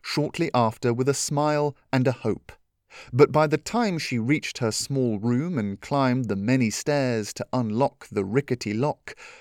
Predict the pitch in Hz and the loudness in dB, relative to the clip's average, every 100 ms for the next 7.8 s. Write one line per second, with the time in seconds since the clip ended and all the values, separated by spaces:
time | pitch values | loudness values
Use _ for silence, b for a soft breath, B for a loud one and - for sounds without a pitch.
0 | B B B - 170 165 147 160 107 98 | B B B 0 0 2 2 4 4 2
1 | 117 110 110 92 92 - _ _ _ _ | 0 2 0 0 -8 -12 _ _ _ _
2 | B B - 214 - 123 127 b 127 160 | B B 2 2 4 2 2 b 4 4
3 | 160 135 - 120 117 123 107 104 120 127 | 6 2 2 2 4 2 2 2 4 4
4 | 117 113 - - 139 131 127 127 107 101 | 4 0 -6 -4 -2 0 0 0 0 0
5 | 101 - 151 - 127 113 101 135 127 110 | -4 -4 -6 -4 -4 -2 2 2 2 -2
6 | 101 - 156 120 104 - B B 139 123 | -4 -2 2 2 2 -2 B B 2 4
7 | 160 156 156 156 - 208 - | 4 2 -2 -6 -4 -4 -4